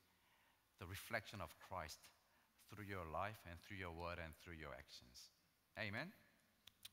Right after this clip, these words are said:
All right. Secondly, I think this, this clothing metaphor is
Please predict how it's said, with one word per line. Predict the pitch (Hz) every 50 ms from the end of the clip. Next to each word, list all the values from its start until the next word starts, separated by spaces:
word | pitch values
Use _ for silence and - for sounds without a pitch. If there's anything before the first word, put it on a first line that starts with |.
| - - -
All | 92 87
right. | 85 90 92 90 80 69 - - - - - - - - - - - - - - - -
Secondly, | - - - 151 165 - 208 180 131 98 101 226 254 - - - - - - - - - - - 104
I | 123
think | 143 - 196 202 185 156 143
this, | 156 156 151 - - - - - - - - - - - - -
this | 143 139 - - - - - -
clothing | - 143 143 156 165 175 170 175 156 120
metaphor | 107 110 120 123 120 113 - 110
is | 104 - -